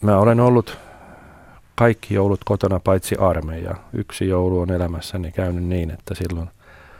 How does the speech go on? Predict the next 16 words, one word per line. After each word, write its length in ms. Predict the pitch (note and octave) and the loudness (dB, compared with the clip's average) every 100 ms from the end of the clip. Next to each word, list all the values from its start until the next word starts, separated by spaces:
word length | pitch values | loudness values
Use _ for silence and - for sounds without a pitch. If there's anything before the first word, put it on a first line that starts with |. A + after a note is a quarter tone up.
| - _ F#2+ | -20 _ -4
olin 220 | E2+ D#2+ | -4 -2
poissa 360 | F#2 F2 - F2+ | 0 0 -2 -4
jouluaattona 1160 | F2 E2+ E2+ E2 - _ - F2 D#2 - E2+ E2+ | 0 0 -2 -6 -14 _ -2 -2 -2 -6 -6 -4
ja 140 | E2+ | -4
joulupäivänä. 840 | F2+ F2 F2 - F#2+ F2+ F2 F2 - _ _ _ _ _ _ _ _ _ - | -4 -4 -4 0 0 0 -2 -6 -10 _ _ _ _ _ _ _ _ _ -4
No, 80 | G2 | 2
meidän 220 | A2 G2 | 4 6
perheessä 520 | A#2 A2+ G#2+ G2 A2 | 4 4 2 4 4
on 100 | G2+ | 4
sellainen 520 | G#2+ G#2+ G2+ G2 F#2+ F2+ | 4 4 4 2 -2 -6
ja 80 | F2+ | -2
suvussa 400 | G#2 G2+ - F2+ | 0 0 -2 -2
sellainen 280 | F#2+ F2+ | 0 0
perinne 400 | F2 G2 F#2 F#2 | 0 0 0 0
ollut, 340 | F#2 F#2 E2+ E2+ | 0 0 0 -2
että 300 | - - | -8 -8